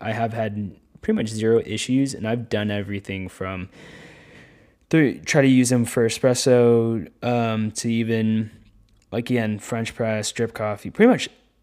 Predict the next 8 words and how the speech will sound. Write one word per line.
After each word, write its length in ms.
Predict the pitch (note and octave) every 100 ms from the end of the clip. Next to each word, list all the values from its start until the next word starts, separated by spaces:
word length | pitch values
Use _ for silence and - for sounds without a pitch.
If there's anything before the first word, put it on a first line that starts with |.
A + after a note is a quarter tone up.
| _ -
it's 280 | D3+ -
very 380 | A2+ A#2+ C#3 E3
much 680 | D#3 C3 B2+ - - - - _ _ _ _ -
really 480 | B2+ C3 C3 B2 A2+
well-rounded 1300 | G#2 G2+ G#2+ G#2+ A2+ A2 G#2 G2+ G2+ G2+ G2 A2 - _ _ _ _ _ B2+
grinders 580 | A2+ G#2 G#2 G2 F2+ -
that 260 | F#2+ -
I 180 | G2+